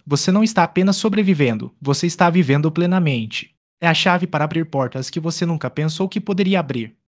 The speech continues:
Investindo seu dinheiro de forma inteligente. Tipos de investimentos que você pode considerar quando você pensa em investir seu dinheiro. Existem várias opções que podem ajudar a aumentar sua renda.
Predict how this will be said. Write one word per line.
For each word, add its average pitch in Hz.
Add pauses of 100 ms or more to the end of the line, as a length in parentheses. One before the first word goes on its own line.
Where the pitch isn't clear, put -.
(120)
Investindo 123
seu 147
dinheiro 151
de 151
forma 180
inteligente. 185
Tipos 185
de 151
investimentos 170
que -
você 147
pode 190
considerar 208
quando 165
você 147
pensa 160
em 175
investir 175
seu 165
dinheiro. 143 (300)
Existem 165
várias 139
opções 165
que 160
podem 220
ajudar 180
a 175
aumentar 190
sua 175
renda. 117